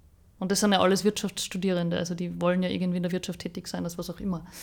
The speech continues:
„Stellt euch vor, euch sind, sind keine Grenzen gesetzt, also keine Grenzen politischer Natur, gesetzlicher Natur, technischer Natur und so weiter.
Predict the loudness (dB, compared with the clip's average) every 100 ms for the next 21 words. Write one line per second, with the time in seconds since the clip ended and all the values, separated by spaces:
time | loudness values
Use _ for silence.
0 | -14 -14 -18 -16 6 8 8 4 6 6
1 | 6 4 4 2 2 0 0 -2 0 0
2 | 2 2 4 2 2 -2 -4 -4 -4 -2
3 | 0 -2 0 -2 -2 0 2 2 2 4
4 | 4 2 0 0 0 0 2 0 -2 -4
5 | -4 -4 -2 -2 -2 -2 0 2 0 -2
6 | -10 _ _ 6 6 8 4 4 0 0
7 | -2 0 2 0 0 -4